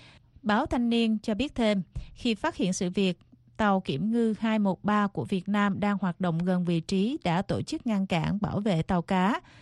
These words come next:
nhưng tàu ba tám một của Indonesia đã kéo tàu cá chạy với tốc độ lớn nên bị phá nước. Khi tàu cá Việt Nam bị chìm, hai ngư dân trên tàu đã nhảy xuống biển và được tàu kiểm ngư Việt Nam cứu.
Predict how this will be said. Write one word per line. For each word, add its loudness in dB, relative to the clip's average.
nhưng 0
tàu 2
ba 0
tám -2
một 2
của -6
Indonesia 0
đã 0
kéo 0
tàu 0
cá -2
chạy 0
với -4
tốc -6
độ 2
lớn 2
nên 0
bị 0
phá -4
nước. -2
Khi -4
tàu 0
cá -2
Việt -2
Nam 0
bị 2
chìm, 0
hai -2
ngư 0
dân 0
trên -2
tàu 2
đã 2
nhảy 0
xuống -6
biển 0
và -2
được -4
tàu 2
kiểm -4
ngư 0
Việt -4
Nam 0
cứu. 0